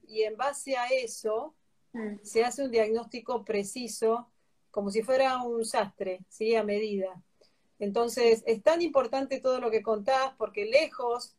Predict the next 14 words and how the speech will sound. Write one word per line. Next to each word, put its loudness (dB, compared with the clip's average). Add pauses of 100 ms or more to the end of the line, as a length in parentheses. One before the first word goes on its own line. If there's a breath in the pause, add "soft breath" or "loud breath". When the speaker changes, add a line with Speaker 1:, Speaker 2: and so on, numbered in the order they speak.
Speaker 1:
de 0
haber 0
sido -6
imprudente, 2
vos -6
que -4
sos -4
muy -4
cuidadosa 2
y 2
muy -4
prolija, -2 (1120)
no -2
sabías 0